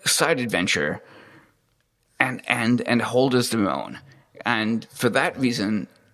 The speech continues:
I admire it. Do I think it makes it a better movie, a better coherent narrative? Probably not. But I like that they put it in there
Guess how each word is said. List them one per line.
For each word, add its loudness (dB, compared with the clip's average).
I 0
admire 0
it. -4
Do 4
I 0
think 0
it 0
makes 2
it 0
a 0
better 0
movie, 0
a -2
better 0
coherent 0
narrative? -2
Probably 0
not. -2
But 4
I 0
like -2
that -4
they 2
put -2
it -6
in -2
there -4